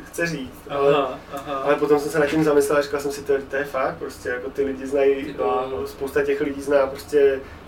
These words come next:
Speaker 1: instant, turka a jako málo kdo prostě doma si mele kafe nebo tak." A já na ně prostě vystrčím takovýhle věci, že jo,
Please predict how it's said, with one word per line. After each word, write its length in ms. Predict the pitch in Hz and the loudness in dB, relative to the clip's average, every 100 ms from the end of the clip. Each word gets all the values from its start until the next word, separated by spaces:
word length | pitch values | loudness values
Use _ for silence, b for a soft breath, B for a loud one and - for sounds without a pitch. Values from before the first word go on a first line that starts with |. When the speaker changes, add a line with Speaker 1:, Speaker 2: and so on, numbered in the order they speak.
| - | -6
Speaker 1:
instant, 640 | 139 139 147 139 139 139 - | -4 -2 2 4 4 0 0
turka 400 | 143 139 - 139 139 143 139 | 0 2 2 2 4 4 4
a 60 | 139 | -2
jako 300 | 135 147 139 - - - 151 - 143 147 | 0 0 0 -8 -18 -16 -14 -14 -14 -12
málo 520 | 151 147 139 135 143 | -6 0 2 4 4
kdo 220 | 143 143 139 | 4 4 2
prostě 380 | 139 - 147 | -2 -4 0
doma 300 | 139 139 135 | 4 4 4
si 160 | 135 151 | 0 -2
mele 260 | 143 131 135 | 0 0 -2
kafe 380 | 139 - 143 | -4 -4 0
nebo 220 | 139 135 139 | 0 0 0
tak." 300 | 127 127 135 B B B B | 0 -2 -6 B B B B
A 60 | 139 | 0
já 120 | 135 | 2
na 100 | 131 | 4
ně 120 | 131 | 4
prostě 300 | 143 135 - | 2 -2 -4
vystrčím 500 | 139 135 - 139 147 | -4 -4 0 0 2
takovýhle 320 | 143 139 143 143 | -2 0 2 4
věci, 440 | 135 127 143 139 | 4 2 0 0
že 120 | 139 | 2
jo, 200 | 135 135 | 2 2